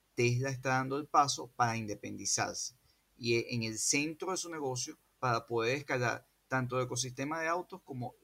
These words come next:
el resto de los dispositivos que vengan más allá. Y esto es las baterías.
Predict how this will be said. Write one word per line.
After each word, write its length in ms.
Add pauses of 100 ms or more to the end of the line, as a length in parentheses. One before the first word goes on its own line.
el 160
resto 320
de 80
los 100
dispositivos 600
que 100
vengan 260
más 160
allá. 240 (240)
Y 120
esto 260
es 300 (300)
las 260
baterías. 640